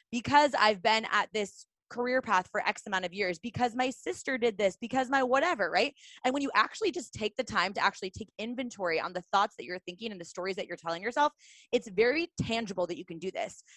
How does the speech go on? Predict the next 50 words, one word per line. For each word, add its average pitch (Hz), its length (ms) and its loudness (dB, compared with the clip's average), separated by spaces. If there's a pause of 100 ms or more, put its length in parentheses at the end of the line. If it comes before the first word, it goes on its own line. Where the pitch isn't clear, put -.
(120)
And 226 100 0
you 262 80 0
can 262 180 -4
literally 285 260 0
write 202 240 4
it 233 80 2
down 226 180 0
in 208 60 -2
the 180 60 -4
note 170 240 -4
section 214 260 -6
of 180 60 -4
your 175 120 -4
phone. 196 240 0
Like, 208 180 0 (260)
what 247 300 6
are 269 120 6
the 226 140 -2
main 214 440 -6
thoughts 185 360 4
that - 100 -8
are 196 80 -2
coming 185 240 -8
up? - 100 -8 (160)
Because 202 240 -4
your 170 100 -6
thoughts - 580 2 (360)
create 214 320 2
your 175 120 -4
beliefs, 208 600 -4
which 196 180 -6
drive 190 240 2
your 165 120 -4
actions 254 480 -2
and 226 100 -12
your 196 80 -2
behaviors. 196 460 -4
And 190 200 -8
you 285 160 2
are 339 200 2
in 294 120 -2
control 262 340 0
of 233 80 2
how 226 100 -2
you 185 140 -4
feel 208 200 0
at 170 140 4
every 208 280 0
given 180 260 -4
point 202 240 -10